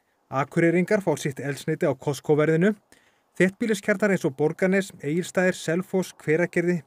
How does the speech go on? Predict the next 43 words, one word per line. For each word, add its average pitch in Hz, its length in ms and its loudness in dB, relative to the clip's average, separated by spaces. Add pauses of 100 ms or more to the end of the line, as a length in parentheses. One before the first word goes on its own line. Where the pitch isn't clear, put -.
Reykjanesbær 156 640 0
og - 80 -14
Stykkishólmur 180 720 2 (420)
eru 214 240 2
einhvers 208 300 -2
staðar 196 260 4
mitt 196 240 2
á 190 80 4
milli 196 240 2
lægsta 180 320 0
og 151 140 0
hæsta 147 260 0
verðs. 156 380 2 (520)
En 143 240 -4
alls 160 240 -2
staðar 226 240 2
annars 156 220 -2
staðar 160 340 0
er 196 100 0
lítrinn 196 380 2
í 151 60 2
hæsta 160 340 -2
verðflokki. 165 480 0 (800)
Hækkanirnar 214 500 2
eru 196 240 2
í 208 40 -16
takti 180 360 2
við 180 160 2
hækkandi 160 460 -2
heimsmarkaðsverð, 165 760 -2 (400)
en 135 160 -4
verð 147 240 0
á 180 80 0
heimsmarkaði 147 560 -2
hefur 151 240 0
ekki 208 220 -2
verið 196 180 -2
hærra 175 320 0
síðan 185 240 0
tvö 202 160 2
þúsund 143 300 -4
og 131 100 -4
fjórtán. 151 400 0